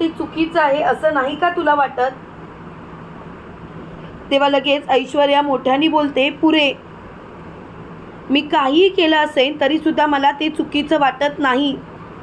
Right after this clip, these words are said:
आणि मला ते कधीच चुकीचं वाटणारच नाही. मुळात एक गोष्ट नक्की की मी काहीच केलेलं नाही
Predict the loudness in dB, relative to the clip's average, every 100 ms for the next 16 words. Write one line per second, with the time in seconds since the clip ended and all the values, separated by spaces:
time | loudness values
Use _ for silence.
0 | -18 -18 -18 -18 -18 -18 -18 -18 -18 -4
1 | 0 4 4 2 2 2 2 2 4 4
2 | 4 2 2 4 4 4 2 0 2 2
3 | 2 0 0 -2 -14 -18 -16 -16 -16 -16
4 | -16 -16 -16 -18 -18 -18 -18 -18 -16 -16
5 | -4 2 4 2 2 2 4 2 2 2
6 | 2 0 2 2 2 2 4 4 2 2
7 | 2 0 0 2 4 4 2 2 2 0